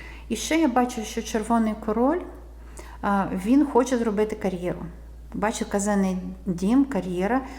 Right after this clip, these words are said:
для червоного короля в вашому житті. Але ворожка чи ця злодійка йому заважає. Вона, вона, а, зробила якусь підставу, і варто знати, що через неї йде обман.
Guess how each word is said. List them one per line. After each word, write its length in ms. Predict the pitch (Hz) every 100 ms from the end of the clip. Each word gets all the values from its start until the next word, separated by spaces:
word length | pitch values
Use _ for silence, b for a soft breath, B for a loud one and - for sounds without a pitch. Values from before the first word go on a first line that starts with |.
| B
для 200 | 185 190
червоного 520 | 196 202 190 196 180 180
короля 440 | - 180 170 180
в 60 | 196
вашому 380 | 202 - 226
житті. 400 | 226 226 - 247 B B B B
Але 400 | - 226 240 262
ворожка 600 | 240 220 233 285 - 220
чи 180 | 202 214
ця 240 | 208 214 220
злодійка 520 | 208 190 226 254 214
йому 260 | 196 202
заважає. 600 | 202 196 190 185 180 170 175 - - B B B B B B
Вона, 440 | 190 208 226 262 -
вона, 500 | 196 208 240 262 254 - B B B - -
а, 140 | 202
зробила 380 | 220 220 262 240
якусь 340 | 226 226 226
підставу, 640 | - 214 - 233 254 240
і 180 | 226 214
варто 380 | 202 226 226 220
знати, 520 | 208 226 277 294 185
що 460 | 175 - - 190 185 185 B B -
через 380 | - 254 226 208
неї 380 | 220 247 269 240
йде 240 | 190 208
обман. 540 | 185 190 185 214 285